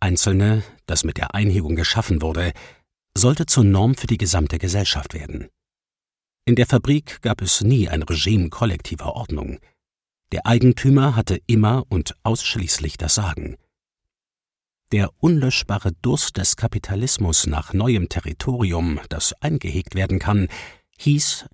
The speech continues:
dass er sich nicht lange auf Englands Hügel beschränken würde. Er breitete sich aus. Es dauerte hunderte von Jahren, bis er Kalifornien erreichte, doch als es soweit war,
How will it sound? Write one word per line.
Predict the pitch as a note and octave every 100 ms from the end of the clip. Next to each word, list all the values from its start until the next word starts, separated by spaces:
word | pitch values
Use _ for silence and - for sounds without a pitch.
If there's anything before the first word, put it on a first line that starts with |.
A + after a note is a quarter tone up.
| -
dass | A#2
er | - C3+
sich | C3+ -
nicht | B2+ -
lange | G2+ F#2+ G#2+
auf | - -
Englands | G#2 F#2 F2+ -
Hügel | G2 F2
beschränken | D2 - - A#2+ - C#2+
würde. | D2 - - - _ _ _ _ _ _ _ -
Er | C3
breitete | - D#2 D2 D2+
sich | F#2 -
aus. | A#2+ D#2+ - - - _ _ _ _ _ _ _ _ -
Es | G#2
dauerte | - A2+ G#2+ F2+ D#2+
hunderte | D3+ F2+ E2+
von | E2+ F2
Jahren, | F2+ A2+ F#2+ F2
bis | D2+ -
er | D2+
Kalifornien | - D#2+ E2 - A#2+ G#2 D2+
erreichte, | D2+ F2 G2+ - E2+ - - - _ _ -
doch | A2+ -
als | - B2+ -
es | F#2+
soweit | F2 D#2+ D#2
war, | G#2 C3+ E2+